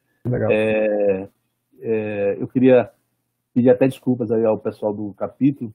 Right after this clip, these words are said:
Speaker 2: que quando a gente, quando eles fizeram contato comigo, eu prometi que ia fazer um, uma, uma palestra sobre introdução aos recursos petrolíferos não convencionais como um todo. São vários recursos petrolíferos não,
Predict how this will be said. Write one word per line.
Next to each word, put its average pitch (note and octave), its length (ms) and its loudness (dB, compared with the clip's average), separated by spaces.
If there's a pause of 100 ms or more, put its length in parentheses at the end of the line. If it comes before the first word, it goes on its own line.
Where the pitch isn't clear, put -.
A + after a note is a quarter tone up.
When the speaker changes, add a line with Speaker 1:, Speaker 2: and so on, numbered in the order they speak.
(120)
Speaker 2:
que C3+ 140 -4
quando C#3+ 260 4
a C3 60 4
gente, B2 320 -4
quando B2+ 180 2
eles C3 140 -4
fizeram A#2+ 260 2
contato A2+ 460 -4
comigo, A#2+ 300 -2
eu - 40 -12
prometi B2+ 380 0
que C#3 80 -2
ia B2+ 60 -2
fazer A#2+ 340 2
um, A#2+ 400 4 (580)
uma, A2+ 260 -2
uma A#2 160 0
palestra A#2+ 460 2
sobre B2 480 -2 (180)
introdução E3 760 2
aos E3 160 -2
recursos D3+ 400 -6
petrolíferos C#3 580 -2
não B2+ 120 2
convencionais A#2+ 680 -2
como D3+ 220 -2
um E3 60 -2
todo. B2+ 340 0
São C#3+ 220 -2
vários B2 480 2
recursos G2+ 360 -14
petrolíferos F#2+ 540 -12
não, G2 300 -10